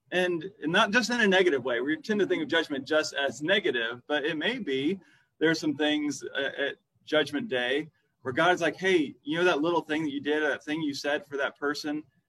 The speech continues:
Here's what happened because of that." And, right, this is,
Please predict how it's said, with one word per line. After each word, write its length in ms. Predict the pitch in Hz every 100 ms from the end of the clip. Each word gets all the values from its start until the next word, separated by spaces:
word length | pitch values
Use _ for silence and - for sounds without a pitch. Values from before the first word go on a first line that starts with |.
| _ _ _ _
Here's 160 | 214 220
what 140 | 175
happened 340 | 147 147 135 117
because 320 | 107 113 107
of 100 | 98
that." 280 | 101 98 - _ _ _ _ -
And, 480 | 127 127 120 113 104 -
right, 200 | 127 131 127
this 200 | 131 175
is, 260 | 170 147 127